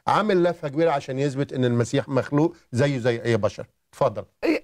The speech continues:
Speaker 2: اسمح لي أقول لك، يعني، وأنت بتقول الكلام ده، أنا معلش اسمح لي،
Speaker 1: اتفضل.
Speaker 2: أنا ما بطلعش زي حضرتك على آراء الآخرين.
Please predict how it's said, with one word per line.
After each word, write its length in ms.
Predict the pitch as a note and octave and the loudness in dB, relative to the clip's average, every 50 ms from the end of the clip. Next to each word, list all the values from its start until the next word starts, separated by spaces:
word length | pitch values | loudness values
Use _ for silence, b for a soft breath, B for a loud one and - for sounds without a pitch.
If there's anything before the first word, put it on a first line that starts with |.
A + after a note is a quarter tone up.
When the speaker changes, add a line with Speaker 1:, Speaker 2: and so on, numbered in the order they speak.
| - - | -2 -4
Speaker 2:
اسمح 420 | - - - - C#5 - - - | -4 -4 -2 -2 -2 0 0 0
لي 100 | G#3 F3+ | 2 2
أقول 260 | D#3+ D#3+ F#3 F#3+ F3 | 4 2 2 0 -2
لك، 200 | D#3 C#3+ - - | -6 -8 -6 -2
يعني، 360 | F3+ G#3+ A3 A3 G#3+ F3+ F3+ F3+ | 0 0 0 0 -2 -4 -4 -2
وأنت 300 | - B3 C#4+ C#4+ - A#3 | -2 -2 -2 0 -2 -4
بتقول 380 | F#3+ E3+ - - - A3+ G#3 | -4 -6 -8 -8 -4 -2 -2
الكلام 440 | F#3 C3+ - - D#3 E3 F#3 F#3+ F3 | -2 -2 -2 -2 0 2 2 0 0
ده، 280 | D3 F3+ G#3 F#3+ A#3+ C4 | 0 0 0 2 0 0
أنا 140 | C4+ B3+ | 0 -2
معلش 460 | A3+ G#3 G3 G#3 G3 A3 A3 - - E3+ | -2 -2 -2 -2 -2 -2 -4 -6 -10 -14
اسمح 340 | - - E3 F3 F3 - | -12 -4 -4 -2 -2 -2
لي، 80 | - - | 0 -2
Speaker 1:
اتفضل. 540 | D#3 - - - - - - G#2+ G2 - A3 | -2 -2 -6 -20 -10 -2 -2 -2 0 2 0
Speaker 2:
أنا 180 | B3+ C4 C4 A#3+ | 2 2 2 2
ما 140 | A3 G#3 F#3+ | 2 0 0
بطلعش 600 | F#3 G3 F#3+ - - G3 G3+ G#3 F3+ - - E3 | -2 -2 -4 -2 0 0 2 0 0 -4 -8 -6
زي 180 | - F3+ E3+ | -2 -2 -2
حضرتك 600 | - - E3+ D#3+ D#3+ E3 - - - D3+ C#3+ - | -2 0 -4 -2 0 0 -2 0 -2 -4 -2 0
على 200 | D3 D#3 D3+ C#3+ | 0 0 0 0
آراء 360 | D3+ - D3+ D3 D#3 D3 C3+ | 0 0 0 2 2 2 0
الآخرين. 580 | C3+ C3+ A2+ B2 B2 A#2 - C3 B2+ C3+ A#2+ | 0 2 0 0 0 0 0 0 0 -2 -6